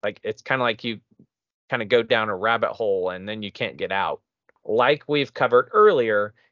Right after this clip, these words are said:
every so often when you're building a plan, you need to look ahead,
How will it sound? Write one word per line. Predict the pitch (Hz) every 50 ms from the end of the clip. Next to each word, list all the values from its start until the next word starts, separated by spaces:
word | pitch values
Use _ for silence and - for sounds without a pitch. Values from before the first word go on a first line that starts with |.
| _ _
every | - 147 151 170 175 170
so | 160 - - 165 151 139
often | 127 117 117 110 - _ - 110 101 98 98 101 - _ _ _ _ -
when | 123 123
you're | 127 123 113
building | 98 101 107 - 139 143 143 156 156 156
a | 160
plan, | 151 - - 131 120 107 104 104 104 104
you | 101 104
need | 107 107 117 131 151 156 143
to | 143 127
look | 120 120 120 113 -
ahead, | 107 101 - 110 101 92 80 73 -